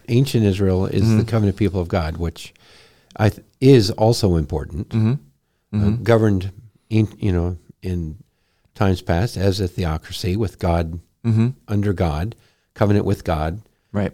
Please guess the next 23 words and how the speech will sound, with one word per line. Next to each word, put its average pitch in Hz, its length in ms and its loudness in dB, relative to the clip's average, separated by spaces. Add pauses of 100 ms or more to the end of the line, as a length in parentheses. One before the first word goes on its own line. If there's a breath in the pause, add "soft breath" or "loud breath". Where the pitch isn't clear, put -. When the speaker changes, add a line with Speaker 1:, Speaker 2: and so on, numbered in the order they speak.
Speaker 1:
Uh, 82 280 -4
that's 107 300 0
who 107 80 -4
we're 92 100 0
talking 85 280 -4
about. - 240 -14 (460)
Speaker 2:
Right. - 200 -2 (1300)
And 127 120 2
then 139 120 6
Is-, 123 160 2
Israelis, 127 580 4
that'd 117 140 4
be 117 80 4
modern 110 480 4
Jewish, 110 420 0 (300)
Jewish 110 520 0 (180)
citizens, 104 680 0
and 104 120 2
Speaker 1:
Yeah. 104 100 6
Speaker 2:
then 98 200 4
Israelites 110 960 4
would 101 180 2
be 101 340 4